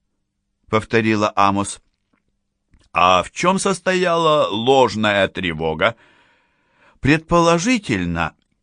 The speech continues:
кто-то видел, как Каррингтон входил в офис округа, но никто его там не запомнил. И сейчас Каррингтона там нет». «Он был один? Или с Элизабет Касл?»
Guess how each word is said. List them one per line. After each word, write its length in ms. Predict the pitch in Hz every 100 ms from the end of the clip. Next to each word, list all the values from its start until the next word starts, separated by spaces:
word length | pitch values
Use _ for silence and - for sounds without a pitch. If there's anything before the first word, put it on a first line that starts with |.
| _ -
кто-то 380 | - 196 208
видел, 420 | 208 220 233 208 190
как 200 | 175 165
Каррингтон 760 | 180 180 175 170 - 170 160
входил 520 | 143 156 147 165 151
в 80 | 117
офис 440 | 135 123 117 107 101
округа, 500 | 92 110 120 147 180 _ _ _ _ _ _ _
но 160 | 101
никто 380 | 107 104 - 113
его 200 | 113 120
там 280 | 120 143 151
не 120 | 170
запомнил. 800 | 175 214 220 240 113 90 82 65 _ _ _ _ _ _ _ _
И 140 | 95
сейчас 640 | 95 104 92 87 82 92 -
Каррингтона 840 | 85 85 101 117 - 110 104 123
там 320 | 147 127 127
нет». 360 | 165 147 110 - _ _ _ _ _ _ _ _ _ _ _
«Он 360 | - 73 78 82
был 240 | 85 82
один? 540 | 78 71 76 87 123 127 _ _ _ _ _ _ _ -
Или 240 | 95 101
с 140 | 95 -
Элизабет 640 | 95 90 87 87 87 80
Касл?» 540 | - 76 73 107 113